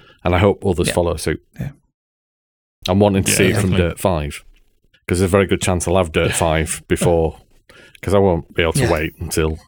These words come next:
Speaker 1: P S five launch to play that. So I'm hoping quite a
Speaker 3: I
Speaker 1: few do
Speaker 3: will.
Speaker 1: it.
Speaker 3: <laughs> I've had it with Dirt. Thank you.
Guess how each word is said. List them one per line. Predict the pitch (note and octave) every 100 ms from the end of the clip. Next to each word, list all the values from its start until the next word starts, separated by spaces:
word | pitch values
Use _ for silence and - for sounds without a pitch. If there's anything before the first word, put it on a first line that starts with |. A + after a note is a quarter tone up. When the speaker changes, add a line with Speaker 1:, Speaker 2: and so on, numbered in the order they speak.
| _ _
Speaker 1:
P | D#2+
S | D2+
five | - E2 E2
launch | F2 E2 D#2+
to | -
play | F2+ D#2
that. | E2+ D#2+ - -
So | F#2+ F2 - _ _ _ _ _ - _ -
I'm | F2+
hoping | F#2+ F2 F#2
quite | F#2+ E2
a |
Speaker 3:
I | F#2+
Speaker 1:
few | F2+
do | E2+
Speaker 3:
will. |
Speaker 1:
it. | E2 - _ _ _ _ _ - - - - - - - - - A5+ _ _ -
Speaker 3:
<laughs> | - F3 D3 - - - _ _ - - - _ - - - -
I've | A2+
had | B2+
it |
with | G2+ F#2
Dirt. | A#2 F#2 F2+ - - _ _ _ _
Thank | G2 F2
you. | F#2+ G2